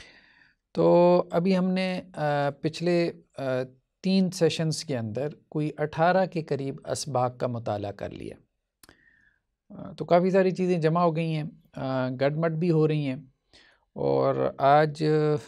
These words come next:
इत्तेफाक से वो जो मेरी टैबलेट थी जिसकी स्क्रीन पे हम लिख-, लिखते थे, तो वो भी इत्तेफाक से घर रह गई।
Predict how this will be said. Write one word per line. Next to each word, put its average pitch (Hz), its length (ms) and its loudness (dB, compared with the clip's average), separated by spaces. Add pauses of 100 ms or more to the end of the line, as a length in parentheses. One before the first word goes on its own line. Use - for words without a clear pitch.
(200)
इत्तेफाक - 540 0
से 143 360 -4
वो 127 340 -4
जो 127 160 -6
मेरी 127 280 -4
टैबलेट 139 680 -4
थी 147 400 -8 (320)
जिसकी 135 340 -6
स्क्रीन 143 420 -6
पे 135 80 -6
हम 127 180 -6
लिख-, - 440 -12
लिखते 127 360 -2
थे, 127 220 -6
तो 127 160 -8
वो 127 160 -6
भी 135 200 -8
इत्तेफाक 123 680 -6
से 135 120 -8
घर 123 200 -6
रह 123 180 0
गई। 113 160 -6